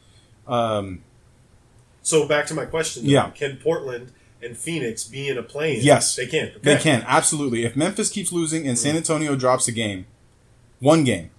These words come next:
Speaker 1: and the Phoenix and, and Portland keep winning, that can be the eight nine matchup,
Speaker 2: And
Speaker 1: without a doubt.
Speaker 2: I wanna say something to Memphis really fast. Like, Ja, I love you.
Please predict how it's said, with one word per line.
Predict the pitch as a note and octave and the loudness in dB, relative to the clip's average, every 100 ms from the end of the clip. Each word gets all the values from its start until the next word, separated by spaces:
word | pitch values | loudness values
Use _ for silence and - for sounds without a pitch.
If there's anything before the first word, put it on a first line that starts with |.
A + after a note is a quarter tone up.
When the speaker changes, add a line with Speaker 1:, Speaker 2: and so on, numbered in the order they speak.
| _ - C3+ | _ -12 -2
Speaker 1:
and | B2 A#2+ | 0 2
the | A#2+ | -2
Phoenix | - C#3 C#3+ C3+ - | 2 2 2 0 -2
and, | A#2+ A#2 A#2+ | -2 -2 -2
and | A2+ G#2 | -4 -4
Portland | C3+ A#2 G2 | -4 -2 -4
keep | A2 A2 | -6 0
winning, | E3 B2+ G2+ - _ _ _ _ | 2 4 0 -8 _ _ _ _
that | B2+ C3 | 0 2
can | C3+ B2+ | 2 2
be | B2 | 2
the | A2+ | 0
eight | G#2+ A#2 | 0 -4
nine | A2+ G#2+ G#2+ G2+ - - | -2 -2 -2 -4 -6 -2
matchup, | A2+ - F#2+ E3+ | -2 -2 -6 -4
Speaker 2:
And | |
Speaker 1:
without | F#3+ A#2+ | 2 4
a | A2+ | 4
doubt. | G#2+ - | 2 0
Speaker 2:
I | G3+ | 0
wanna | C#4 | 0
say | C4 A#3+ | 0 0
something | A3+ G#3+ G3 | 0 0 0
to | D#3 | 0
Memphis | C#3+ C3 A2+ A#2 | 0 -2 -6 -6
really | G#2+ | -8
fast. | G2+ G2 E2+ - - | -10 -14 -12 -12 -10
Like, | A#2+ A2+ A2 - | -12 -12 -18 -10
Ja, | - F#3 E3+ - - | 0 4 4 0 -4
I | C3+ | -4
love | C3 D3+ E3+ | 0 -2 -2
you. | G#3 A3+ | -4 -6